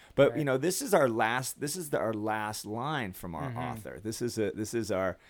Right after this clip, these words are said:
Speaker 1: you know, I don't wanna ma-, put too fine a point on it, but this is the, this is the
Speaker 2: Yeah, the
Speaker 1: big
Speaker 2: final words.
Speaker 1: takeaway, the final word. Um, so what does that mean? Is that have, i-, is that a, can we say that Gatsby has a,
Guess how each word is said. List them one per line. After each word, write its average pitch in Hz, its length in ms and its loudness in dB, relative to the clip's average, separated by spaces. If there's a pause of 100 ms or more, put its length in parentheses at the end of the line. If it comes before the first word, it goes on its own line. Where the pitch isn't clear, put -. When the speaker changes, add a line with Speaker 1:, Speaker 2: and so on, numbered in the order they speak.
(160)
Speaker 1:
you 143 100 -6
know, 98 180 -4 (500)
I 113 100 -6
don't 120 80 -4
wanna 107 120 -2
ma-, 85 240 -6
put - 220 -2
too 120 180 -4
fine 98 260 -4
a 85 40 -4
point 117 300 0
on 101 100 -4
it, 92 60 -8
but 113 120 -8
this 147 140 -8
is 196 160 -8
the, 110 140 -2
this 123 240 -8
is 135 100 -12
the 139 80 -4
Speaker 2:
Yeah, 135 60 -4
the 120 40 -4
Speaker 1:
big 107 120 2
Speaker 2:
final 127 180 -4
words. 123 160 -8
Speaker 1:
takeaway, 98 420 0
the 120 80 -2
final 120 340 0
word. 92 340 -2 (300)
Um, 101 380 -2 (320)
so 131 600 6 (280)
what 127 260 -2
does 135 140 4
that 110 220 0
mean? 151 380 -2
Is 107 140 -2
that 113 160 2
have, 117 460 -4
i-, 107 180 -6
is 107 160 -8
that 104 160 -4
a, 87 100 -6 (420)
can 147 140 -2
we 135 100 0
say 151 300 0
that 123 160 0
Gatsby 117 420 0
has 95 240 -2
a, 78 80 -8